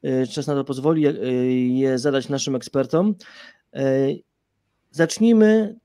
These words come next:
od nakreślenia tła rynkowego do naszej debaty. Em, inflacja, stopy procentowe. W ostatnich kilku latach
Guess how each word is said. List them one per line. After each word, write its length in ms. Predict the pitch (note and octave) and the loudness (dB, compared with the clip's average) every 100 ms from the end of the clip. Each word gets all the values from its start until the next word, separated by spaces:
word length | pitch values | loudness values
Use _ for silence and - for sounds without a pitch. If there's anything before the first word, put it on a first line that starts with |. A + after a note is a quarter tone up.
| _ _ _ _ | _ _ _ _
od 580 | D#3 E3 - - - - _ _ | 0 0 -4 -18 -18 -20 _ _
nakreślenia 840 | D3+ D3+ D#3+ - F3+ E3 D#3+ D#3 C#3+ G#3+ D3+ C#3 | -10 -8 -8 -4 -2 0 0 -2 -6 -16 -16 -14
tła 220 | - A3 | 2 4
rynkowego 640 | F#3 C#3+ C3+ C3+ A2 A2 C3 B2+ | 4 0 0 0 2 0 -2 -12
do 240 | C3+ C3 | -6 -4
naszej 240 | B2+ - | -4 -6
debaty. 540 | A#2+ A#2 A#2+ - A#2 D3 _ - - - - _ - | -6 0 -2 -2 -4 -4 _ -20 -20 -20 -20 _ -6
Em, 640 | A#2+ B2 B2 B2 B2 C3 | -2 0 2 0 0 -4
inflacja, 680 | - B2 E3+ E3+ - E3+ D#3 | -8 -4 -2 -2 -2 -4 -4
stopy 240 | E3 D#3 | -6 -12
procentowe. 760 | D3 D3 D3 C#3 D#3+ D#3 D#3 D#3 _ - _ _ _ _ - | -12 -10 -8 -4 -4 -2 -4 -6 _ -20 _ _ _ _ -6
W 80 | |
ostatnich 320 | D#3 G#3 G3+ G3 | -4 -2 -2 -4
kilku 260 | F#3 F3+ | -8 -2
latach 680 | E3+ E3 F3+ F#3 - - _ | 0 0 0 -4 -6 -20 _